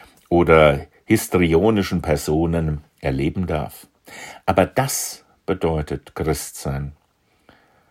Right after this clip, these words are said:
dass einer Bitte selbst von Jesus offenkundig nicht immer ein erfüllter Befehl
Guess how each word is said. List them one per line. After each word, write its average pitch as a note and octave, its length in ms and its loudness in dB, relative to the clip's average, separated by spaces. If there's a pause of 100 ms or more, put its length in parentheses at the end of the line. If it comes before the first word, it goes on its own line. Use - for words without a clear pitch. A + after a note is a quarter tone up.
(320)
dass - 180 0
einer D#2 220 2
Bitte A2 280 0
selbst E2 380 0
von D#2 160 0
Jesus G2 460 0
offenkundig G#2 600 -2
nicht G2+ 300 -4
immer F#2+ 300 0 (760)
ein E2 200 4
erfüllter D#2+ 500 2
Befehl A2+ 580 -2